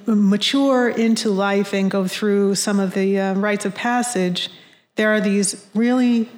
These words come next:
deep cultural, um, bogs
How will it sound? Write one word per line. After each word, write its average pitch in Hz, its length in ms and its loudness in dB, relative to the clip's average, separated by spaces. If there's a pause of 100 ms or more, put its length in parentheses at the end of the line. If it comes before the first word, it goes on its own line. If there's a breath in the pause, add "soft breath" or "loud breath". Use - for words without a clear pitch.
deep 214 320 -2
cultural, 190 880 -2 (600)
um, 185 500 -2 (360)
bogs 180 720 -2